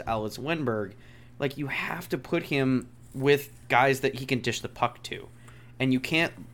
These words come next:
let, he can't drive a line because that's, he can't score. He doesn't shoot. So, like, you put him on the third or fourth line, that's great. I, and then you, you throw Shane Wright in and just bump out Morgan Geekie.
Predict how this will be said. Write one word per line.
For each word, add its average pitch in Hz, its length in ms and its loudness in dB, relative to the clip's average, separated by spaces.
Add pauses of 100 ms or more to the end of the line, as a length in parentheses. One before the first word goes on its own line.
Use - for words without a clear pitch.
(400)
let, 143 280 2
he 131 140 -4
can't 202 300 2
drive 131 280 8
a 120 40 6
line 107 560 2
because 120 260 -2
that's, 127 300 2
he - 180 -10
can't 143 360 -2
score. 123 380 -2 (1120)
He 143 120 -2
doesn't 139 320 2
shoot. - 380 -2 (600)
So, 135 500 8 (220)
like, 131 200 0
you 135 80 0
put 180 200 4
him 165 160 4
on 143 200 2
the 139 80 0
third 143 200 4
or 135 60 4
fourth 139 320 2
line, 135 220 4
that's 110 200 -2
great. 135 480 4 (800)
I, 98 160 -4 (960)
and 139 140 0
then 139 120 2
you, 139 180 2
you 147 120 -4
throw 165 240 6
Shane 160 260 2
Wright 190 180 4
in 147 160 4
and 175 100 -2
just 143 200 -6
bump 139 180 4
out 151 180 4
Morgan 147 340 0
Geekie. 170 360 -6